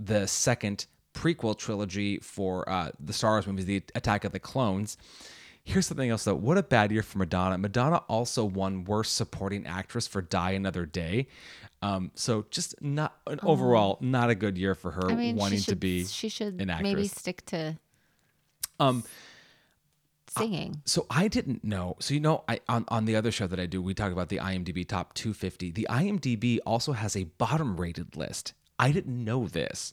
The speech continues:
Speaker 2: Oh my
Speaker 1: So this
Speaker 2: God.
Speaker 1: is rated number ninety-one, uh, on the, like, worst films. Would you like to hear the top five?
Speaker 2: Okay.
Speaker 1: A lot of these I haven't even heard of.
Speaker 2: Have I?
Speaker 1: Well, five we've seen.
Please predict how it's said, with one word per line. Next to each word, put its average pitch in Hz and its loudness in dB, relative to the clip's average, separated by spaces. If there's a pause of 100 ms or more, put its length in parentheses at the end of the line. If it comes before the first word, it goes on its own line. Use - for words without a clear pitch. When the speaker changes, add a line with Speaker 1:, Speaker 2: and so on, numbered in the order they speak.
(160)
Speaker 2:
Oh 160 -4
my 151 -6 (140)
Speaker 1:
So 120 4
this 147 4
Speaker 2:
God. 185 4
Speaker 1:
is 139 -2
rated 120 4
number 101 2
ninety-one, 95 0 (260)
uh, 95 2
on 92 -4
the, 90 0
like, 87 -6
worst 110 -2
films. 71 -6 (320)
Would 131 2
you 131 4
like 160 2
to 196 -2
hear 175 0
the 156 4
top 123 4
five? 98 -2 (640)
Speaker 2:
Okay. 165 2
Speaker 1:
A - 2
lot 160 6
of 196 2
these 151 4
I 101 2
haven't 98 0
even 82 -4
heard 92 -2
of. 55 -6 (100)
Speaker 2:
Have 180 4
I? 160 6 (680)
Speaker 1:
Well, 120 2
five 156 6
we've 113 4
seen. 73 0